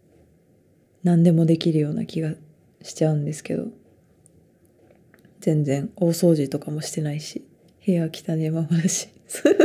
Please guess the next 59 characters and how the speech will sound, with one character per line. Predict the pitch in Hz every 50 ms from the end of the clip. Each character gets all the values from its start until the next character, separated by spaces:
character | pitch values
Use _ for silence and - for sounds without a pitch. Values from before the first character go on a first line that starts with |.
| - 392 - - - - - - - - - - - - - - _ _ _ -
そ | - - 214
う | 190
い | 185
う |
の | 170 160
一 | 156 160
回 | - - 185 170 165
置 | 165 165
い | 165 165
と | - 175
い | 170 156
て | - - 143
一 | 139 - -
月 | 156 151 151 - - - -
一 | 156 151 156
日 | 160 151 - 147
で | 123 156
す | - - 185
み | 196 202
た | - - -
い |
な。 | 262 277 269 - _ _ _ _ _ _ _ _ _ _ _ _ _ _ _ _ _ _ _ _ _ _ _ _ _ _ _ _ _ _ _ _ _
そ | - - 185
れ | 180 180
が | 180 180
い | 180
い | 170
ん |
で | 160 160
す | 156 -
け | - 160 156
ど | 196
ね。 | 202 196 196 190 - - _ _ _ _ _ _ _ _ _ _ _ _ _ _ _ _ _ _ _ _ _ _ _ _ _ _ _ _ _ _ _ _ _ _ _ _ _ _ _ _ _ _ _ _ _
ち | - 226
ょ | 208
っ |
と | - - 180
掃 | 160 - - 156 151
除 | 143 139 135
し | 139
た。 | - - - - - - _ _ _ _ _ _ _ _ _ _ _ _ _ _ -
そ | - - - 240 226 226 220
う |
は | 214 208
言 | 208 202 208 202
っ |
て | 202 - - - 247
も | 233 208 180
ち | - -
ょ | 175
っ | 170
と | - - 175
は | 151
掃 | 151 - - 156 156
除 | 156
し | 156 - - 185
ま | 175 160
し | - -
た。 | -